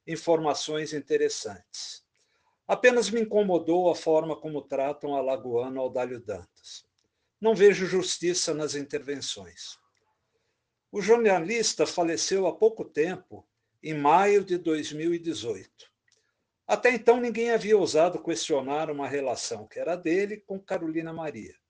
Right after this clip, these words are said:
Não me parece certo trazerem agora, quando ele não mais pode falar,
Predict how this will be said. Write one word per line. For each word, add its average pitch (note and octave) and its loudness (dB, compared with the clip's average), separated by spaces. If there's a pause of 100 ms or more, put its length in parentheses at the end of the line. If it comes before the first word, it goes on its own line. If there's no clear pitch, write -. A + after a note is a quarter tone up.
(720)
Não D3+ -2
me D#3+ -4
parece C3+ 0
certo D#3+ 0
trazerem D3 -2
agora, B2 0 (500)
quando D3+ 0
ele C3+ 4
não F3+ -2
mais E3+ -2
pode B2+ 0
falar, D#3 0